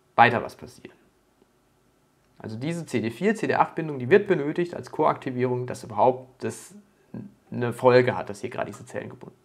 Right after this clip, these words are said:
werden. Und was würde passieren? Wir haben hier die Bindung, dann haben wir diese Transmembrandomänen C D drei und hier geht noch was ab, Signalweiterleitung,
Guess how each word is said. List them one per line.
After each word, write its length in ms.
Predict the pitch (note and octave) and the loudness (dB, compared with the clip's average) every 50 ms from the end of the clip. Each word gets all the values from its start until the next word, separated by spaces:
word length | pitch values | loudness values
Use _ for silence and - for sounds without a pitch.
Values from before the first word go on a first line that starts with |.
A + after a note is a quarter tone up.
| _ | _
werden. 180 | - F3+ F#3+ - _ - - _ - - - - _ _ _ _ _ _ _ _ _ _ _ _ _ _ _ _ _ | -20 -20 -20 -20 _ -20 -20 _ -20 -20 -20 -20 _ _ _ _ _ _ _ _ _ _ _ _ _ _ _ _ _
Und 260 | - D#2+ G2+ G2+ G2 - | -8 -6 -6 -4 -2 -2
was 160 | A2+ A#2 A#2+ | -2 -2 0
würde 200 | C3 C#3+ D3 C3 | 2 2 2 2
passieren? 560 | A#2+ A#2 A#2 - C#3+ E3 G3+ A3+ A#3+ A#3+ A3 - - - _ _ _ | 0 -2 -2 -2 2 4 4 4 4 2 0 -2 -8 -20 _ _ _
Wir 300 | - G3+ G3+ F3+ B2 B2 | -18 -16 -10 -4 0 0
haben 100 | B2 B2+ | 2 2
hier 100 | C3 A#2+ | 0 0
die 80 | A#2 A#2 | -2 -4
Bindung, 540 | G2+ - D3 F3+ G3 G3 G#3 G#3 G#3+ G#3 F#3 | -2 2 2 2 2 2 0 0 0 0 0
dann 340 | A2 A#2 B2 A#2+ A#2+ A#2+ B2 - - _ _ _ _ - - | 0 0 0 -2 -6 -6 -8 -12 -20 _ _ _ _ -8 -4
haben 140 | B2+ B2 | -2 0
wir 60 | B2 A#2+ | 0 0
diese 200 | A#2 A2+ A2+ G#2+ | 0 -2 -4 -4
Transmembrandomänen 960 | - - G#2+ A2 - G#2+ G#2 G2+ G#2+ G#2+ B2+ E3+ F3+ F#3 F3 E3 D#3 D#3 D#3+ | -2 -2 -2 -2 -4 -6 -6 0 4 6 6 6 6 2 -2 -2 -4 -6 -6
C 160 | D#3 - G#2 | -6 -6 -4
D 140 | G#2 G#2 G#2+ | -4 -4 -2
drei 400 | G#2 B2+ C3+ D3 E3+ F#3 G3 - | 2 6 6 8 8 6 4 2
und 120 | - A#2+ | -4 -6
hier 220 | A#2+ - B2+ C3+ C3+ | -8 -8 -6 -6 -4
geht 160 | C3 B2+ B2 | -4 -4 -4
noch 160 | A#2 A2+ - | -6 -4 -4
was 160 | G#2 G2 - | -4 -2 2
ab, 240 | - E3+ F#3+ F#3 - | 4 4 4 4 0
Signalweiterleitung, 1120 | - B2+ A#2+ B2 B2+ D#3 E3 D#3 D#3+ D#3 D3 D#3 C#3+ C3+ C3+ C#3 C3+ B2+ C3+ C3+ C#3 C#3+ | -6 -8 -4 2 4 4 6 6 4 2 2 2 2 2 2 2 2 0 -2 -4 -4 -8